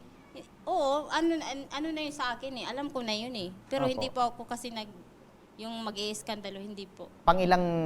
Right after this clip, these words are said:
Speaker 2: beses mo siyang nahuli, meron na siyang iba na naman?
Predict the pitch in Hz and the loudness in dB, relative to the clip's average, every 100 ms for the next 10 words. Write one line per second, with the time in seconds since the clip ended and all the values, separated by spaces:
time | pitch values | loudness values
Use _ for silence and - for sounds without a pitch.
0 | 151 143 - - - 156 156 202 - 151 | 2 0 -4 -10 -2 2 2 0 -2 0
1 | 151 151 143 143 143 143 135 135 127 - | 0 0 0 0 0 0 0 -2 -4 -6
2 | 135 123 123 - 151 156 147 147 143 107 | -6 -6 -8 -8 2 4 4 0 -2 -4